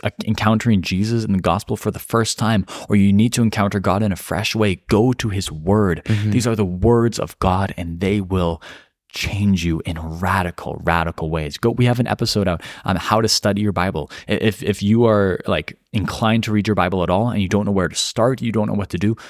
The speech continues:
Speaker 1: go listen to that. Um, and we point you to other resources to help you. It, it is just, yeah, there, there is nothing you will so thank yourself that you did as to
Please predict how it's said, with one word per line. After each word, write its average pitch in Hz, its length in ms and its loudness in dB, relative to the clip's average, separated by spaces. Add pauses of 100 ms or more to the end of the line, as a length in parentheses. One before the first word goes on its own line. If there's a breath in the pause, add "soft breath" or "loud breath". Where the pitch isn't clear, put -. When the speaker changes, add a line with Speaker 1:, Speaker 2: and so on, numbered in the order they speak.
Speaker 1:
go 113 140 2
listen 117 300 2
to 98 80 4
that. 82 220 -2 (200 loud breath)
Um, 90 260 0
and 98 140 0
we 101 80 2
point 117 320 0
you 113 80 -2
to - 160 2
other 101 180 4
resources 87 500 0
to 82 80 -10
help 80 240 -2
you. - 120 -12
It, 101 160 -4
it 92 180 0
is - 180 -6
just, - 360 -6
yeah, 92 260 0 (100)
there, 107 220 2
there 107 160 4
is 98 260 0
nothing 107 640 0 (220 loud breath)
you 104 160 0
will 90 100 0
so 98 720 2 (720)
thank 117 380 0
yourself 90 460 0
that - 140 -2
you 87 120 -2
did 80 320 -2 (220 loud breath)
as 87 280 -4
to - 140 -12